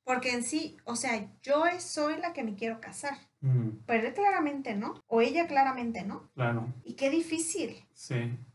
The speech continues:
Speaker 1: O sea, ¿cómo sostienes un matrimonio así?
Speaker 2: Solo con una parte, ¿no? Interesada.
Speaker 1: Ujú.
Speaker 2: Y,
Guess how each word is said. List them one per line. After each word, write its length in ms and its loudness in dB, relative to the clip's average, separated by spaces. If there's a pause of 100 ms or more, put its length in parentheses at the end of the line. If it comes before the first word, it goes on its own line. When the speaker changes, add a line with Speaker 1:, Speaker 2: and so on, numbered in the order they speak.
(140)
Speaker 1:
O 40 -2
sea, 180 2
¿cómo 220 2
sostienes 760 0
un 140 -2
matrimonio 560 -4
así? 300 -6 (180)
Speaker 2:
Solo 280 4
con 140 2
una 260 2
parte, 380 -2
¿no? 220 -8 (200)
Interesada. 720 -6 (100)
Speaker 1:
Ujú. 420 -6
Speaker 2:
Y, 80 -8